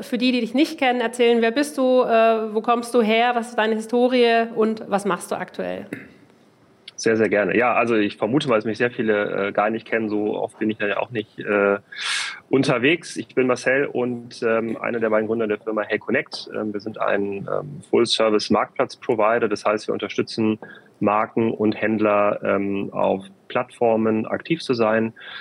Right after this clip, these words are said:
Speaker 2: bieten alle benötigten Services dafür an. Und, ähm, von meiner Historie her, deswegen passt es gut, dass ich jemanden von der Otto-Gruppe, ähm, vertrete. Ich habe auch lange bei Otto gearbeitet,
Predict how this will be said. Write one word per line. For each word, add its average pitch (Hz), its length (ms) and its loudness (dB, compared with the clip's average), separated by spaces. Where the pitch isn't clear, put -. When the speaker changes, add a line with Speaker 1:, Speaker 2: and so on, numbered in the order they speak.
Speaker 2:
bieten 113 320 2
alle 110 420 4
benötigten 104 600 2
Services 104 580 0
dafür 98 420 0
an. 120 300 0
Und, 101 500 -4
ähm, 98 320 2
von 98 140 -2
meiner 98 220 2
Historie 113 320 2
her, 104 400 2
deswegen 101 340 0
passt - 220 -2
es 110 120 -2
gut, 123 160 2
dass 110 120 -2
ich 101 100 -4
jemanden 101 300 2
von 101 100 0
der - 80 2
Otto-Gruppe, 107 600 0
ähm, 101 140 -6
vertrete. - 420 -2
Ich 98 80 -6
habe 95 140 -2
auch - 180 -2
lange 98 220 -2
bei 95 100 -4
Otto 98 220 -2
gearbeitet, 95 500 0